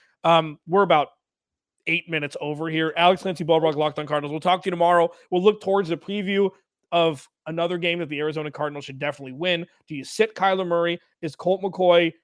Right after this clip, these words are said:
somebody that you can look at as a guy that even if Kyler's almost all the way there, you start him past next week with Seattle, even though Russell Wilson should be coming back. We'll talk about that later down the road. Alex Clancy, Bo Brock, Locked On Cardinals. Thanks for listening. Make sure to make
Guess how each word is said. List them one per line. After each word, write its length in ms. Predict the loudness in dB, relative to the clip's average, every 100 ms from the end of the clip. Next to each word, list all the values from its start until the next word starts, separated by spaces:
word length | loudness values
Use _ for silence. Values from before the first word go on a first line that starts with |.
| _
somebody 420 | -2 0 2 0
that 180 | -2 -2
you 160 | -4
can 240 | -2 -2 -4 _ -18
look 360 | 2 6 6 6
at 260 | 2 2 -2
as 200 | -2 -2
a 20 |
guy 260 | 0 2 2
that 160 | -2
even 220 | -4 -4
if 80 | -4
Kyler's 400 | -2 0 2 0
almost 380 | 0 -2 -2 -2
all 160 | 0 2
the 60 |
way 160 | 2 -2
there, 420 | 0 0 0 -2 _ _ _
you 140 | -8 -6
start 320 | 0 2 4
him 160 | 2 0 _ _
past 400 | -4 2 2 0
next 300 | -8 -10 -10
week 320 | -16 -16 -18 _ _ _ -4
with 180 | -4
Seattle, 580 | -4 -2 0 2 0 -2 -4
even 160 | -2
though 80 | 0
Russell 300 | 2 0 0
Wilson 260 | -2 -4 -6
should 160 | -8
be 80 | -8
coming 260 | -8 -8 -4
back. 220 | -4 -4
We'll 80 | -6
talk 240 | -4 -4
about 160 | -6 -2
that 220 | -4 -4
later 220 | -6 -4
down 160 | -4 -4
the 80 | -2
road. 160 | -2
Alex 240 | -2 -4 -4
Clancy, 240 | -8 -6
Bo 160 | 0 2
Brock, 260 | 4 4 0 _ _
Locked 180 | -6 -4
On 100 | -6
Cardinals. 400 | -2 -2 -2 -6
Thanks 200 | -10 -10
for 80 | -4
listening. 260 | -4 -4 -6
Make 140 | -4
sure 160 | -4 -2
to 40 |
make 280 | 2 2